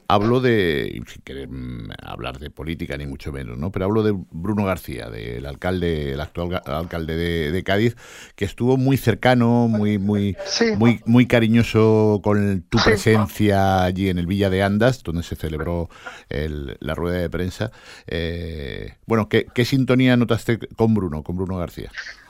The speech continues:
Speaker 2: Bueno, a Bruno es verdad que hace años que, que le conozco, ¿no?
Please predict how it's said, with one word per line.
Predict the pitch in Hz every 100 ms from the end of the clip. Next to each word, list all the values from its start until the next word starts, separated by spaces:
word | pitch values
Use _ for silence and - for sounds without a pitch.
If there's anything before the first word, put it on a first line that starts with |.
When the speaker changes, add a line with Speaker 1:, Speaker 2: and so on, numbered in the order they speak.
| _
Speaker 2:
Bueno, | 240 269 330
a | - 285
Bruno | 240 254 339 370
es | 302
verdad | 294 294
que | 311
hace | 285 269
años | 269 254 240
que, | - 214 214 202
que | - 214
le | 196
conozco, | 208 285 - 247
¿no? | 240